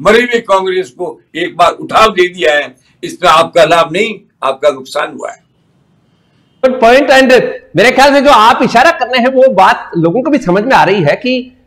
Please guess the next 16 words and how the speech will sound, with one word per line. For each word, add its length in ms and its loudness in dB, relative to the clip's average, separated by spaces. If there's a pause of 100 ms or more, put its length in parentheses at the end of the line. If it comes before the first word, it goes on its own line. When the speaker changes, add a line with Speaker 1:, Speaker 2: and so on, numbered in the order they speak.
(200)
Speaker 2:
ये 140 2
जो 120 0
constructive 640 -2
अ-, 220 -4
ऑपोजिशन 680 0
का 100 2
जो 120 2
concept 540 -2
है, 220 2
एक 80 -6
सकारात्मक 720 0
विपक्ष 360 -4
होना 180 -2
चाहिए 240 -4
देश 280 -4
में 140 -10